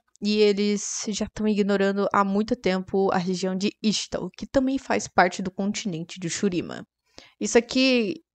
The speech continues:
de primeira vista, eu achei, acreditei muito que fosse Ishtal e não é. É uma nova região que vem aí do deserto de Shurima. Não do deserto, mas ali do continente de Shurima.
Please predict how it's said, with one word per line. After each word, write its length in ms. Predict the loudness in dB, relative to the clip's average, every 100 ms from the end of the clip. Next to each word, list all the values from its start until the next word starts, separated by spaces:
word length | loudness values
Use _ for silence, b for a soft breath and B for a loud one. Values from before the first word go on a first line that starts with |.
| _ _
de 160 | -4 0
primeira 360 | 2 6 6
vista, 360 | 6 2 2 4
eu 80 | 4
achei, 520 | 4 2 0 2 2
acreditei 500 | 0 -4 0 4 4
muito 260 | 4 0
que 80 | -4 -2
fosse 320 | -2 0 -2
Ishtal 340 | -2 2 2 2
e 100 | -2
não 320 | 0 0 0
é. 180 | 0 -2 -6 _ -4
É 60 |
uma 120 | 0 2
nova 220 | 4 4
região 420 | 4 4 2 -2
que 140 | -4
vem 340 | -6 -2 0 2
aí 300 | 0 -2 -4 -6
do 160 | -2
deserto 460 | 4 4 4 2 -2
de 80 | -8
Shurima. 500 | -6 -2 0 -2 -4 _ -20 B -2
Não 160 | 2
do 80 | 4
deserto, 460 | 6 6 4 4 0
mas 240 | 0 2
ali 200 | 2 2
do 140 | -2
continente 580 | -2 -2 -2 -2 -4 -6
de 60 | -8
Shurima. 420 | -2 0 0 -2